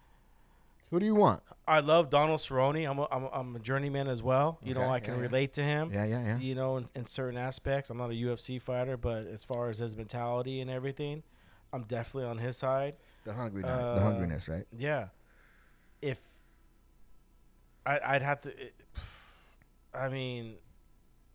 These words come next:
Speaker 2: shit. I will probably take the two, under the two and a
Speaker 1: If
Speaker 2: half
Speaker 1: it doesn't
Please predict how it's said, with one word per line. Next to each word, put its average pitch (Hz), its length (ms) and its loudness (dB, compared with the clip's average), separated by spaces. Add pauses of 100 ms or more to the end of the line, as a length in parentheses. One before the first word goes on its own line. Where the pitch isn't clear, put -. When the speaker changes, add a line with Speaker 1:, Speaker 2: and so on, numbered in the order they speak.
(100)
Speaker 2:
shit. 135 480 -10 (640)
I 127 120 0
will 139 120 -2
probably 151 340 4 (240)
take 139 460 -2 (1600)
the 123 100 -8
two, 143 380 0
under 143 260 2
the 117 120 -8
two 127 220 -6
and 123 80 -4
a 139 40 2
Speaker 1:
If 147 80 6
Speaker 2:
half - 100 4
Speaker 1:
it 165 80 4
doesn't 135 100 10